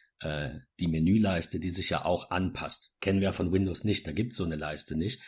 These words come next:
Da hat jedes Fenster seine Menüleiste. Bei Mac ist das ja, vielleicht weiß es der ein oder andere nicht, der uns zuhört, der noch keinen Mac hatte, ähm,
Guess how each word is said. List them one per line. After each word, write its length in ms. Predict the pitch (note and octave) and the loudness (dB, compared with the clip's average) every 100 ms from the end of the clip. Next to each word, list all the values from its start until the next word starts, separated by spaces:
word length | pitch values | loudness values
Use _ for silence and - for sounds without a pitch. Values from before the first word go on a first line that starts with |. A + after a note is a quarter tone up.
| - - | -16 -6
Da 100 | E2 | -4
hat 100 | F2 | 0
jedes 260 | F2+ F#2+ | 0 -2
Fenster 640 | - G2+ C3 C3 D#2 C2 - | 4 8 10 8 0 -4 -8
seine 320 | - C#2+ D#2+ | -4 -2 -2
Menüleiste. 520 | D#2+ D#2+ D#2+ D#2 - | -2 -2 -4 -4 -6
Bei 120 | E2+ | -2
Mac 220 | E2+ F#2 | -2 -4
ist 160 | - - | -6 -6
das 160 | E2+ - | -6 -4
ja, 240 | D#2 D#2+ - - _ _ | -4 -8 -18 -20 _ _
vielleicht 360 | - D#2+ D#2+ - | -6 -2 -2 -2
weiß 200 | E2 - | -2 -2
es 80 | - | -2
der 140 | F2 | -4
ein 160 | E2 F2 | -4 -4
oder 180 | D#2+ | -4
andere 300 | F2 E2+ D#2+ | -2 -2 0
nicht, 380 | E2+ B2+ B2+ - _ - | 6 6 4 -6 _ -2
der 220 | G#2 A2 | -2 0
uns 200 | A2+ - | -2 -2
zuhört, 280 | A#2 G2+ F#2 | -2 0 0
der 80 | |
noch 120 | F2+ - | -4 -4
keinen 200 | - D#2+ | -4 -4
Mac 160 | F2 | -4
hatte, 240 | F2+ - - _ - - _ - | -8 -10 -14 _ -20 -20 _ -8
ähm, 260 | E2 D#2 | -6 -6